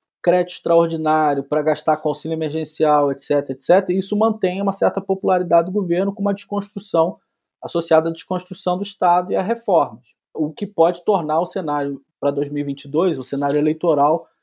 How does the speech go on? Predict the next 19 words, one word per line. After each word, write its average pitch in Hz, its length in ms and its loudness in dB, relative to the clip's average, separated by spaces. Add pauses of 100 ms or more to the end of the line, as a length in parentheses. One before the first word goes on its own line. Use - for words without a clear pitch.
(220)
inclusive, 160 680 -4
indefinido 208 840 0
ou 190 280 2
até 202 400 2 (240)
a 180 120 -2
favor 196 500 0
de 220 60 -8
uma 226 100 -6
continuidade 226 680 0
desse - 200 -8
governo, 117 480 -4 (420)
né, 117 220 -14
e 127 80 -6
que - 140 -6
pode 160 280 2
gerar 196 280 4
tensões 233 440 0
autoritárias 240 800 4
também, 240 400 -2